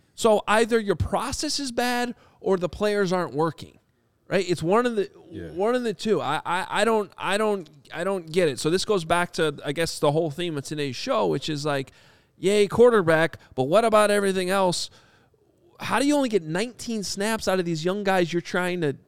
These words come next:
Speaker 1: to turn into something?
Speaker 2: Yeah, I, I, I don't get that at all, right? Like, Claypool should have definitely got more reps because you're hoping that he could potentially be a number one so that alleviates some of your concerns going into free agency and the draft. So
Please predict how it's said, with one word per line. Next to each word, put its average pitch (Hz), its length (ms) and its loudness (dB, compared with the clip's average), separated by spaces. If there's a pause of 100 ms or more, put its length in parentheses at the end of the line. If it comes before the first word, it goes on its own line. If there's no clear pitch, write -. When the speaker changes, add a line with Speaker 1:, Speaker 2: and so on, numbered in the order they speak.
Speaker 1:
to 175 100 -16
turn 190 320 -6
into 269 260 -2
something? 73 460 -12 (480)
Speaker 2:
Yeah, 92 360 -10
I, - 60 -18
I, 95 220 -12
I - 20 -8
don't 92 160 -8
get 85 160 -12
that 82 160 -14
at 80 80 -14
all, 82 220 -14
right? 87 320 -14
Like, 80 180 -20
Claypool 98 560 -10
should 87 220 -14
have 78 100 -16
definitely 85 280 -14
got 76 200 -18
more 78 160 -18
reps 78 320 -18
because 98 300 -8 (260)
you're 123 140 -6
hoping 131 340 -2
that 104 100 -4
he 120 120 -6
could 90 160 -14
potentially 107 380 -8
be 95 140 -10
a 92 60 -6
number 95 260 -6
one 123 420 -2 (280)
so - 180 -6
that 107 100 -2
alleviates 104 520 -2
some 104 140 -6
of - 40 -6
your 92 80 -8
concerns 98 440 -8
going 92 200 -10
into 85 160 -14
free 92 280 -12
agency 87 280 -12
and 78 120 -12
the 78 80 -14
draft. 85 400 -10
So 78 320 -14